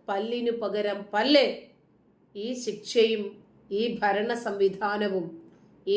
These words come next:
മതനിയമവുമല്ലേ കേരളത്തിൽ കൊണ്ടുവരാൻ, സർവോപരി ഇന്ത്യയിൽ കൊണ്ടുവരാൻ വേണ്ടി അഹോരാത്രം പ്രയത്നിച്ച ആളുകളും ചിന്തിച്ചത്, അവരാഗ്രഹിച്ചത്, അവര്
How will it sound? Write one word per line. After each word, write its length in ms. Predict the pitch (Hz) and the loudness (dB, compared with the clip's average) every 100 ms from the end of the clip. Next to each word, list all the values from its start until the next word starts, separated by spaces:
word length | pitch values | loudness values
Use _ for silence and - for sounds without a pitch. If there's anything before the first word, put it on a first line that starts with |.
| 208 | 0
മതനിയമവുമല്ലേ 1160 | 185 180 214 208 190 190 185 190 180 165 202 220 165 - - _ _ _ | -2 -2 -2 0 0 -2 -2 -4 -4 -2 2 2 2 -8 -20 _ _ _
കേരളത്തിൽ 540 | 180 180 190 190 190 175 175 | -2 -2 0 -2 -2 -4 -4
കൊണ്ടുവരാൻ, 460 | 170 185 180 180 175 - | -8 -4 -2 -2 -2 -6
സർവോപരി 680 | 175 175 190 190 202 208 202 - - - - - 226 247 | -4 0 2 4 4 4 2 0 -14 -20 -20 -8 0 2
ഇന്ത്യയിൽ 420 | 285 302 302 285 - | 6 6 6 4 4
കൊണ്ടുവരാൻ 640 | 277 277 262 269 262 262 269 262 | 2 4 4 6 6 4 4 6
വേണ്ടി 340 | 277 294 302 208 - - _ - 190 | 6 6 4 2 -4 -12 _ -10 -6
അഹോരാത്രം 840 | 185 214 233 233 233 233 - 220 214 | 0 4 6 6 4 2 0 -4 -4
പ്രയത്നിച്ച 640 | 214 202 208 214 202 - 208 - 190 | 0 0 0 0 -4 -4 -8 -6 -2
ആളുകളും 500 | 196 208 190 202 190 190 - _ _ _ - | -2 -2 0 0 0 -4 -16 _ _ _ -16
ചിന്തിച്ചത്, 520 | 202 180 196 214 233 233 - _ _ - - - 214 | -12 -10 -10 -10 -14 -14 -18 _ _ -20 -20 -8 0
അവരാഗ്രഹിച്ചത്, 960 | 196 208 202 196 196 214 220 - 233 240 247 - - - 185 | 4 6 6 4 6 4 4 0 0 0 -2 -10 -20 -8 0
അവര് 200 | 202 | 4